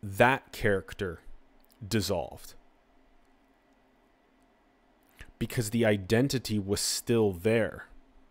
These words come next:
that the identity was that character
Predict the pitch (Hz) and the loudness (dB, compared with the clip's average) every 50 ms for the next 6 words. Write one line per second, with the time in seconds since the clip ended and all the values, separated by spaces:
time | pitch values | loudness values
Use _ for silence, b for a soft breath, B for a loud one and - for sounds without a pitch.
0 | _ - _ _ _ _ _ _ _ _ _ _ _ _ - 117 - - 127 - | _ -20 _ _ _ _ _ _ _ _ _ _ _ _ -2 0 0 0 -2 -2
1 | - 113 104 95 85 113 117 120 - 123 107 - - 110 101 90 87 92 104 107 | 0 -2 -2 0 0 0 0 0 -2 -4 -6 -4 -4 -4 -4 -4 0 2 4 6
2 | 107 104 98 92 85 - - - - - - - _ _ _ _ _ _ _ _ | 6 6 4 2 -2 -4 -4 -6 -8 -10 -16 -20 _ _ _ _ _ _ _ _
3 | _ _ _ _ _ _ _ _ _ _ _ _ _ _ _ _ _ _ _ _ | _ _ _ _ _ _ _ _ _ _ _ _ _ _ _ _ _ _ _ _
4 | - 98 95 107 107 104 - - - - - - 113 107 95 - - - - - | -14 -2 2 2 2 2 2 -4 -10 -4 0 2 2 2 2 -2 -8 -12 -12 -12
5 | - | -14